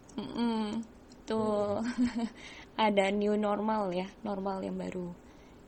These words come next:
Speaker 1: Gitu sih, kurang lebih itu yang akan kita bahas di episode kali ini ya.
Speaker 2: Oke, jadi memang episode tujuh ini kita akan bareng-bareng ngobrol tentang misa online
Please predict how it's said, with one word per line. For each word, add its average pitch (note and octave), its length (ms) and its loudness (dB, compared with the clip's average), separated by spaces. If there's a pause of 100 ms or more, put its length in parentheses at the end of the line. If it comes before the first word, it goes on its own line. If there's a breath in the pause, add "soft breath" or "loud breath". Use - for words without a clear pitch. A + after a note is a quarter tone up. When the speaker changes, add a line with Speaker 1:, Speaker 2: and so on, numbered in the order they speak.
Speaker 1:
Gitu - 380 -6
sih, G#3 180 -4
kurang G#3 240 2
lebih C4 320 2
itu C#4 100 0
yang A3+ 220 6
akan G3+ 160 0
kita G3+ 180 -2
bahas F#3+ 380 -2
di F#3+ 160 0
episode F#3+ 320 -6
kali F#3 320 -4
ini F3+ 240 -4
ya. E3+ 100 -8 (640)
Speaker 2:
Oke, A2+ 240 -6
jadi A2+ 260 4
memang C3 380 8
episode A2+ 480 6 (500)
tujuh C#3 320 8
ini A#2+ 400 4 (160)
kita B2+ 300 12
akan C3 180 8
bareng-bareng A#2 800 10
ngobrol A#2 320 10
tentang A#2+ 460 4 (100)
misa A2+ 300 6
online A#2 500 10